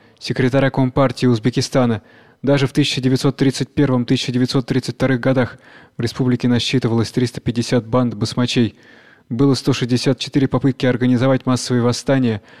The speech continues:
в которых участвовало около тринадцати тысяч человек и семьдесят семь тысяч антиколхозных инцидентов.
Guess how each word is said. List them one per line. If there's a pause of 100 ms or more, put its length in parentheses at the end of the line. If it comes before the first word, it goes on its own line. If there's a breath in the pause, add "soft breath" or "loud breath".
(180 loud breath)
в
которых
участвовало
около
тринадцати
тысяч
человек (340 loud breath)
и
семьдесят
семь
тысяч
антиколхозных
инцидентов.